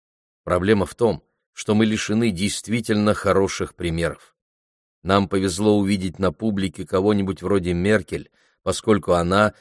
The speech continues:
представительница колоссального молчаливого большинства. Как бы ни было трудно в это поверить, что бы ни писали в прессе, но действительно существуют успешные люди со скромным жильем.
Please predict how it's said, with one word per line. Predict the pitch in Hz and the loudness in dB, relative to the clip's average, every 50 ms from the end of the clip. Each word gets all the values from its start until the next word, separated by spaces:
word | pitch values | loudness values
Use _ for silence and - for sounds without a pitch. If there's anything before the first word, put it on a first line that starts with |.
| _ _ _ | _ _ _
представительница | - 107 92 - - - 104 92 90 101 101 - 95 98 95 95 87 - - 107 82 | -6 -6 -6 -6 -6 -4 -2 -2 0 -2 -2 -2 -4 -2 -2 -2 -4 -4 -6 -6 -6
колоссального | - - 101 98 95 92 - - - 101 104 107 107 107 107 107 101 107 | -2 0 2 2 2 2 -2 -2 -2 0 0 0 2 2 2 4 4 4
молчаливого | 101 101 104 104 98 - - - 98 90 95 104 104 101 101 98 101 | 4 4 2 2 2 -2 -4 -4 -4 -2 0 0 2 2 4 4 2
большинства. | 98 87 98 98 87 - - 98 95 90 - - 95 98 98 90 - _ _ _ _ _ _ _ _ _ _ _ _ _ _ _ _ _ _ | 2 2 0 -2 -2 -2 -4 -6 -6 -6 -8 -4 -2 0 0 0 -2 _ _ _ _ _ _ _ _ _ _ _ _ _ _ _ _ _ _
Как | - 123 131 127 | 2 2 2 4
бы | 127 139 143 | 2 2 4
ни | 147 151 | 4 4
было | 143 131 131 131 127 | 6 6 6 6 6
трудно | 123 - 135 139 135 120 123 123 | 4 2 -2 -2 0 0 2 2
в | 127 | 2
это | 127 120 123 104 | 2 2 2 2
поверить, | - 110 101 92 92 101 98 80 73 - - - _ _ _ _ _ | 4 2 2 2 2 0 -2 -4 -6 -10 -18 -20 _ _ _ _ _
что | - - - - 147 | -16 -2 2 4 4
бы | 139 143 | 6 4
ни | 139 131 | 4 2
писали | - - 117 - - 131 127 113 | 0 -4 -4 2 2 4 4 4
в | 101 - - | 2 -2 -4
прессе, | - 101 104 127 139 120 - - - - - - _ _ _ _ _ _ _ | -4 -2 0 0 -2 -2 -4 -8 -10 -10 -14 -18 _ _ _ _ _ _ _
но | - 98 110 | 0 0 0
действительно | 104 113 143 147 147 - - 160 185 185 165 135 - 92 85 85 87 | 2 2 0 0 0 -4 -4 -2 0 0 0 -2 -2 -4 -4 -2 -4
существуют | - - - 113 107 - - 117 110 - - 127 131 127 120 117 - | -4 -4 -4 -4 -4 -4 -6 -6 -8 -6 -6 -4 -2 -2 -2 -2 -4
успешные | 113 - - - - 123 113 - - 104 101 101 98 | -6 -8 -6 -2 0 0 0 0 0 -2 0 0 2
люди | 104 123 139 123 110 113 107 - _ _ _ _ | 2 0 0 0 0 -2 -2 -2 _ _ _ _
со | - - - 123 | -2 2 2 2
скромным | - - - - 127 143 143 127 117 113 110 107 | 2 2 0 2 4 4 4 4 4 2 2 2
жильем. | 90 87 98 95 87 85 80 80 71 67 - | 0 0 -2 -2 -2 -2 -2 -4 -4 -6 -10